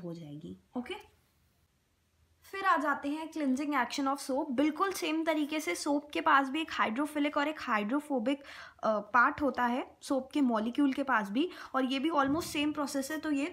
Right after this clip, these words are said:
तुम खुद कर लेना। ओके? ये दोनों ज़रूर करके जाना, ये जो cleansing action है detergent और soap का, बहुत important है, बिल्कुल मत छोड़ना। ओके? ओके, तो utility of soap and detergent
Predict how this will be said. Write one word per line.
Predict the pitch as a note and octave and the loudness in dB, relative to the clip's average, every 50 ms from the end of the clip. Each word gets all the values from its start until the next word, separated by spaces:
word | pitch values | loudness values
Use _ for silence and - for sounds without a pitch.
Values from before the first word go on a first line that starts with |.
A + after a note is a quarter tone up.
| - | -8
तुम | F#4 F#4 | -12 -12
खुद | G4+ - - D4+ - - | -12 -6 -6 -6 -6 -4
कर | - A#3 G3 | -8 -8 -6
लेना। | F3+ F3 E3 E3 E3 - - | -6 -8 -8 -10 -12 -10 -6
ओके? | - C4+ - G4 - - _ _ _ _ _ - _ _ - - - - - - - - - - _ - - - - - - - - - - - - - - _ _ _ - - | -6 -6 -6 -8 -18 -20 _ _ _ _ _ -20 _ _ -20 -20 -20 -20 -18 -18 -20 -20 -20 -20 _ -20 -20 -20 -12 -8 -8 -8 -8 -10 -14 -18 -18 -20 -20 _ _ _ -16 -10
ये | G#3+ A3 C4+ D4+ D#4+ | -4 -2 0 0 0
दोनों | D4 C4+ D#4 D#4 D4+ D#4 D#4 E4 E4+ - - - | 0 0 0 2 2 2 2 0 -2 -6 -8 -10
ज़रूर | A#3+ G3+ G3 A3 B3 A3+ B3 C#4 D4+ E4+ F4+ | -8 -8 -4 -2 -2 -2 0 -2 -2 -2 -2
करके | F4 D#4+ C#4 C4 - D4+ D4+ | -4 -4 -6 -6 -4 -4 -2
जाना, | C4 C#4 A#3+ A3+ A3+ A#3+ | 0 0 0 0 -2 -2
ये | C4+ C#4 C4+ | -2 -2 0
जो | A#3+ C#4 C#4+ | 0 0 -2
cleansing | C#4+ - D4 C#4+ C4+ C4 C4 B3 D4 C#4+ C#4+ | -2 -2 0 0 2 2 2 2 2 0 2
action | C4 A3+ G#3 - - - C#4 C4+ | 2 0 0 0 -4 -2 0 0
है | B3+ C4 B3 | 0 0 0
detergent | A#3+ A#3+ - A#3+ A3+ G#3+ A3+ B3 B3+ B3+ | -2 -4 -4 -4 -4 -2 -2 -4 -2 -2
और | B3+ B3 | -4 -4
soap | - - C4 A3+ G#3+ - - | -4 -4 -4 -4 -4 -6 -6
का, | - D#4 | -6 -6
बहुत | D4+ B3+ A3+ G#3 G#3 C4 C4+ C4+ D4 | -4 -4 -6 -4 -2 -4 -4 -2 0
important | C4+ B3 A#3 A3 G#3 G#3+ A#3+ B3 A#3+ B3 | -2 -2 0 -2 -4 -4 -4 -6 -4 -4
है, | C#4 C4+ A3+ F#3+ | -4 -6 -4 -4
बिल्कुल | G3 A#3+ B3 A#3 - D4+ D4 D4 | -2 -2 -2 -2 -2 -2 0 0
मत | C#4 B3 C4+ | 0 -2 -4
छोड़ना। | - - G#3 F3+ E3+ E3+ E3+ E3+ - _ - | -6 -10 -8 -8 -8 -8 -10 -14 -16 _ -8
ओके? | A3+ A3+ - D#4 D#4+ D#4 D#4 - _ _ _ _ _ _ _ _ _ _ _ _ _ _ _ - _ _ _ _ _ - | -8 -8 -6 -8 -10 -10 -12 -20 _ _ _ _ _ _ _ _ _ _ _ _ _ _ _ -20 _ _ _ _ _ -6
ओके, | C#4+ C4+ C4+ - B3 G3+ | -6 -6 -4 -4 -8 -8
तो | F#3+ - C#4+ D4 | -6 -4 -2 0
utility | B3+ C#4 D4 C4+ D#4+ E4 E4 E4 D4 E4 | 0 2 0 0 -2 -4 -4 -6 -6 -4
of | E4+ E4+ F4 | -4 -4 -4
soap | F4 - C#4 B3 B3 C4 | -4 -4 -4 -4 -2 -2
and | C#4+ D4 D4 | -2 -2 -2
detergent | C#4+ C4+ B3 A#3 A3 A3 B3+ C#4+ D#4+ | -2 -4 -2 -4 -4 -4 -4 -6 -8